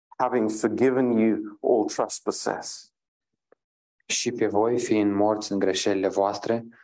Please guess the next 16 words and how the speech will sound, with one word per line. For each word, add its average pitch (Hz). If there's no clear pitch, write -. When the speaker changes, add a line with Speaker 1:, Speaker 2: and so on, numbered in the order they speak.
Speaker 2:
și -
în 95
carnea 107
voastră 98
necircumcisă, 98
Dumnezeu 107
v-a 98
adus 110
la 101
viață 104
împreună 98
cu 92
El, 92
iertându-vă 101
toate 95
greșelile. 87